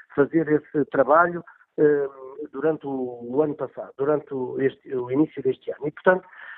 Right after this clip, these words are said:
eh, essa é uma boa medida. A segunda, a segunda questão tem a ver com a inclusão do Estado na empresa Ciresp. Eh, o, o,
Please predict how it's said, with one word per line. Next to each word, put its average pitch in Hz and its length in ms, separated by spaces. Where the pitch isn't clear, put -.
eh, 190 240
essa 208 200
é - 20
uma 180 160
boa 170 180
medida. - 400
A 240 80
segunda, 208 640
a 202 100
segunda 151 380
questão 202 480
tem 180 180
a 165 60
ver 180 380
com 170 340
a 156 80
inclusão 160 720
do 147 240
Estado 160 680
na 147 140
empresa 147 640
Ciresp. 113 400
Eh, 233 80
o, 226 340
o, - 60